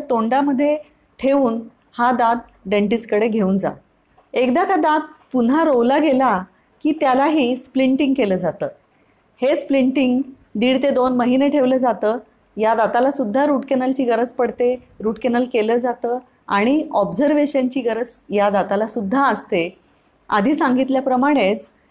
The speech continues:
या दाताला सुद्धा पहिले दोन महिने दर पंधरा दिवसांनी, नंतर पाच वर्ष दर सहा महिन्यांनी डॉक्टरकडे हा दात दाखवण्यासाठी जायलाच हवं,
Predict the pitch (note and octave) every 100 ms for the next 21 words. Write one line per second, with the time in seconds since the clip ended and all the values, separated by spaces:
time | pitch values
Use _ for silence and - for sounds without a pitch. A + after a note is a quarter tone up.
0 | _ _ A3 B3+ C#4+ C#4 C#4+ D4 C#4+ A3
1 | B3+ G3 - _ _ _ B3+ A#3+ D#4 C4+
2 | C4+ D4+ D#4 D4+ D4 D4+ D#4+ - - A3+
3 | A#3+ - A#3 G#3 C4 C4+ B3 A#3+ G#3 E3
4 | - _ _ - A#3 B3 B3+ D4 D4+ D#4
5 | - C4 F4 C#4+ C#4 C#4 C#4 G#3+ G3+ A#3+
6 | C#4 A#3+ A3 C#4+ C#4+ C4 B3 G3+ F#3 F#3+
7 | _ _ _ _ G3 G3+ G#3 C4+ C#4 C4+
8 | C#4 - A#3 A#3 A3+ G#3 G#3 G#3+ G#3 G#3
9 | G3 G#3+ C#4 A#3 G#3+ G3 A3+ A3 G3 E3